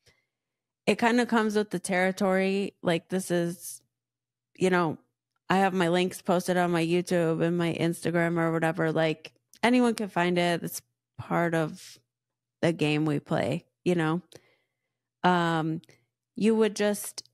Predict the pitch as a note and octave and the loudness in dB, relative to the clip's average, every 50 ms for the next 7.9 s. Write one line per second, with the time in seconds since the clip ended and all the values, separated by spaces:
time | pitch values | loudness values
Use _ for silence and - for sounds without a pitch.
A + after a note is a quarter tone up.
0 | _ _ _ _ _ _ _ - F3 F3 E3+ F3+ G#3 A#3+ C4+ C4 A3 G3 F#3+ G#3 | _ _ _ _ _ _ _ -4 -2 -2 0 2 2 2 4 4 4 4 4 2
1 | G#3+ - - - G3 F3+ E3+ F3 F3 - - G3+ A#3+ A3+ G3+ F#3+ F#3+ F#3+ F#3+ - | 0 0 -2 -2 -2 -2 -2 -4 -4 0 2 2 4 4 2 2 0 -2 -2 -4
2 | - G3+ F3+ F3 E3 E3+ E3+ E3 - - - - - _ - A#3 B3 A#3 F3+ C#3 | -2 -2 0 0 0 0 0 0 -2 -4 -6 -12 -18 _ 2 2 4 4 2 0
3 | E3 F3+ G3+ A3 - - _ _ _ _ _ _ _ _ _ _ _ _ _ _ | 0 -2 -2 -4 -6 -12 _ _ _ _ _ _ _ _ _ _ _ _ _ _
4 | _ _ _ _ _ - F3+ F3+ F#3 E3+ E3 F#3 F3+ - - G#3+ A3 G#3+ G#3+ _ | _ _ _ _ _ -2 0 2 2 2 0 -4 -6 -4 -2 0 0 0 -2 _
5 | _ _ - F3+ F3 E3+ - - - _ - F3+ F#3+ F#3 F#3 F3+ F3+ F3+ F3 E3+ | _ _ -2 0 0 0 -2 -4 -8 _ -4 -2 0 0 0 0 0 0 0 0
6 | E3 E3+ E3 F3 F3+ F#3 - _ _ _ _ _ _ _ _ _ _ _ _ _ | 0 -2 -2 -4 -8 -10 -12 _ _ _ _ _ _ _ _ _ _ _ _ _
7 | _ _ _ _ _ _ _ _ _ _ - G3+ G3 F#3+ F3+ F3 F3 F3+ | _ _ _ _ _ _ _ _ _ _ 0 2 2 4 2 2 0 -2